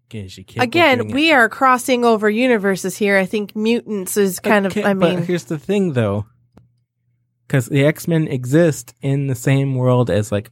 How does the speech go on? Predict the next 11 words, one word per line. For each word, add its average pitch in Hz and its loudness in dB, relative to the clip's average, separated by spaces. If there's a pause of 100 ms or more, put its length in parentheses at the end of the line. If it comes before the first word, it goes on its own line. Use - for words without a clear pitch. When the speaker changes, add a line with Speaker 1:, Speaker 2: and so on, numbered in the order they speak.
(120)
Speaker 1:
some 90 -6
other 101 -2
superheroes 104 -2
and 90 -6
whatnot. 78 -10 (720)
So, 90 0 (360)
if 120 -6
she - -10
can't 151 0
touch 143 -2
Spider-Man 104 0